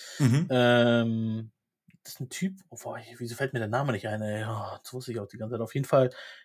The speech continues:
Speaker 2: der geht halt komplett durch, ähm, aus der Sicht eines Grafikers. Der macht auch Seminare, ähm, und auch eines Designers und eines Brandmanagers und, äh, der, ähm, macht so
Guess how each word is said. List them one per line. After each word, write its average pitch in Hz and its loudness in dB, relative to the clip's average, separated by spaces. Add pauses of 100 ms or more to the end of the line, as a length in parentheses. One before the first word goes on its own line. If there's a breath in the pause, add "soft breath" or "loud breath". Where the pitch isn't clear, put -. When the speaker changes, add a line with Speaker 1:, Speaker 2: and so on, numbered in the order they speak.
(140)
Speaker 2:
der 117 0
geht 131 0
halt 135 4
komplett 139 -4
durch, 127 2
ähm, 110 0
aus 110 -2
der 120 4
Sicht 117 -2
eines 110 0
Grafikers. 135 0
Der - -8
macht 117 -4
auch - -4
Seminare, 117 -2 (680 loud breath)
ähm, 110 4
und 110 2
auch 110 0
eines 107 0
Designers 135 -2
und 104 -6
eines 101 -6
Brandmanagers 120 2
und, 110 -6 (160)
äh, 107 -8
der, 101 2
ähm, 185 -14 (320)
macht 127 -2
so 120 2